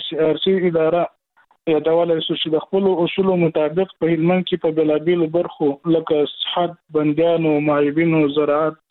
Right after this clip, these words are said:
او پاکو اوبو برابرولو په برخه کې په، په الحال کار کوي. او دغه کم اوریدونکي چې د مخابراتي شبکو غوښتنه وکړه، نو دی، اه، موږ چې هلمند ته راغلي یو،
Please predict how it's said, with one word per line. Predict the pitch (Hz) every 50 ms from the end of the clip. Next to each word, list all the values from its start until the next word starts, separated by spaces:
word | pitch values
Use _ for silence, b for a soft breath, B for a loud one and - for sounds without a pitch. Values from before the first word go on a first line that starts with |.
| - -
او | 156 143
پاکو | 139 - 165 165 160 160 160 156 151
اوبو | 147 151 165 165 165
برابرولو | 156 160 151 151 151 147 151 147 151 151 160 170 170 170 165
په | 165 151 160
برخه | 165 160 - - 156
کې | 156 - 165 - -
په، | 165 165 - _ _ _ -
په | - 170
الحال | 160 - - 175 170 165 156
کار | 160 - 165 160 - -
کوي. | - 135 135 135 135 - _ _ _ _ - - -
او | 170 165 170
دغه | 175 185 185 180 175
کم | 175 202 196 196 196
اوریدونکي | 190 185 190 180 180 196 190 190
چې | - - 180
د | 170 175 170
مخابراتي | - 170 160 160 165 165 165 - 196 - -
شبکو | 190 175 170 156 - 196 196 190 190 180 - - - - 170
غوښتنه | 160 170 160 - 190 185 190 190
وکړه، | 190 185 - 196 190 180 160 - _ _ _ _ _ _ - - - - _ _ _ _ _ _ -
نو | 170 160 160 160
دی، | 160 175 180 185 180 185 185 185 185
اه، | 165 156 - _ _ - 175 170 165 160 160 156 156 156 160 160 156 151 160 180 - _ _ _ _ _ -
موږ | 170 175 180 - - -
چې | - 180 180 180 180 180 180 180 180 170 160
هلمند | 156 160 170 185 185 -
ته | 175
راغلي | 170 165 156 165 175 175 170 165
یو، | 165 160